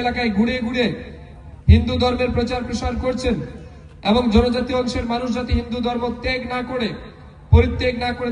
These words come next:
তারা যাতে নিজ ধর্ম পালন করতে পারে, তার জন্য তিনি প্রতিনিয়ত প্রমোট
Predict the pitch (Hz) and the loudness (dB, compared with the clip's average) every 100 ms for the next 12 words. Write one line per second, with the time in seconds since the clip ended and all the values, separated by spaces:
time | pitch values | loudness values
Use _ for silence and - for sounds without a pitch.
0 | 240 240 240 233 226 240 202 220 226 220 | -2 -2 -2 -4 -4 -4 0 0 0 0
1 | 226 240 226 233 233 233 208 220 208 220 | 0 -2 -4 -4 -2 -2 0 -2 0 -2
2 | 214 214 208 160 - - - - 202 220 | -2 0 -2 -2 -8 -16 -18 -4 2 2
3 | 262 254 247 240 208 214 220 | 0 0 0 2 2 2 2